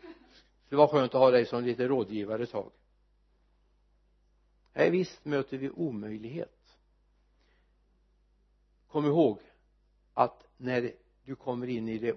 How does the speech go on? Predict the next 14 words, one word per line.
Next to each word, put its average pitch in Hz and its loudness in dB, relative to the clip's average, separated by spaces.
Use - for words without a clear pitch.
omöjliga, 127 -6
då 120 -6
har 131 2
Gud 120 -4
bara 104 -8
börjat 110 -8
att 107 -20
visa 107 -12
vad 90 -18
han 95 -20
kan. 123 -14
På 151 -4
alla 165 2
områden. 190 -8